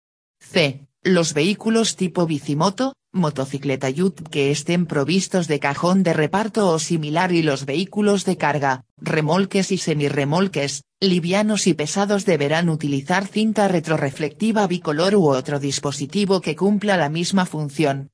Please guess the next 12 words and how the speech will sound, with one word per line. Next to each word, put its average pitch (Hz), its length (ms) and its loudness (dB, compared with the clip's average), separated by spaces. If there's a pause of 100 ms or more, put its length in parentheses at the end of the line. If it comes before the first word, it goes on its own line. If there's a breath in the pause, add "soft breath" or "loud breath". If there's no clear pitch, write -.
(120)
cuyos 196 420 0
tipos, 127 500 -4 (180)
características, 143 1120 -2 (160)
especificaciones 165 1200 0
técnicas 202 600 2
y 170 120 0
usos 202 300 0
serán 165 380 0
establecidos 160 760 0
reglamentariamente. 131 1300 -2 (380)
Para 180 300 2
ello, 135 380 -2